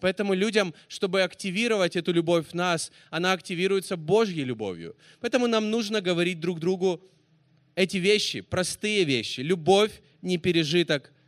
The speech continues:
прошлого. Аминь. Люди могут искать разные вещи, используя интернет или социальные сети, всё что угодно. Но что людям реально нужно, я верю, и всегда будет нужно, это любовь.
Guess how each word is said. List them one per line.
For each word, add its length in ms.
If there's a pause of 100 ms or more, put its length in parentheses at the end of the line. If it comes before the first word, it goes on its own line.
(220)
прошлого. 720
Аминь. 480 (380)
Люди 240
могут 340
искать 400
разные 400
вещи, 520 (280)
используя 520
интернет 580
или 300
социальные 600
сети, 280
всё 340
что 260
угодно. 580 (460)
Но 80
что 200
людям 320
реально 420
нужно, 360
я 220
верю, 520 (160)
и 140
всегда 520
будет 300
нужно, 360
это 240
любовь. 420